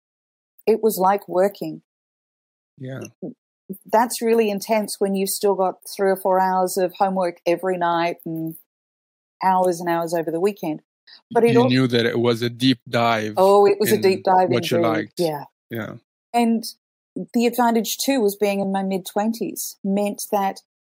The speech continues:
Speaker 1: I was absolutely convinced this is what I wanted to be doing.
Speaker 2: Hmm.
Speaker 1: So I have a lot of respect for people who also,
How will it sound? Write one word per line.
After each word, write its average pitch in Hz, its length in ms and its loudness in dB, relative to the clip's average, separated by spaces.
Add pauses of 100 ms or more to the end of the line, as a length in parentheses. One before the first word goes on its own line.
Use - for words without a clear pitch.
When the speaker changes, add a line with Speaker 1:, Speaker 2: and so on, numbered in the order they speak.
Speaker 1:
I 214 140 2
was 196 380 0
absolutely 196 800 0
convinced 190 580 -2
this 202 180 -4
is 185 240 -2 (140)
what 175 160 0
I 165 100 2
wanted 160 320 -4
to - 80 -16
be 160 120 -4
doing. 170 360 -6 (360)
Speaker 2:
Hmm. 127 100 -8 (160)
Speaker 1:
So 208 300 2
I 202 100 2
have 208 160 0
a 208 60 4
lot 202 240 2
of 233 120 -2
respect 190 480 -4
for 190 140 -4
people 190 400 -4
who 190 180 -2
also, 185 360 -2